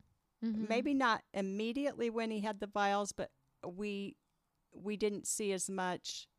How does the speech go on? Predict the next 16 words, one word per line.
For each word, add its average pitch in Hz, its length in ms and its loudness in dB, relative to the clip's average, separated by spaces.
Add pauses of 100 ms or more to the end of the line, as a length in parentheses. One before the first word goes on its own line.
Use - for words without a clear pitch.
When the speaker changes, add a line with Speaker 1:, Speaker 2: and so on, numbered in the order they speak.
(280)
Speaker 2:
reaction. 160 760 0
It 190 100 -4
was 185 160 -4
kind 208 240 -4
of 185 60 -4
Speaker 1:
Mm. - 20 -4
Speaker 2:
like, 170 220 2
"Oh, 202 100 -2
this 208 240 -2
is 214 120 -4
neutral. 202 360 -2
This 185 240 -4
is 175 120 -4
okay." 170 560 -6 (160)
Speaker 1:
Yeah. 285 280 2 (1000)
Speaker 2:
And 196 680 2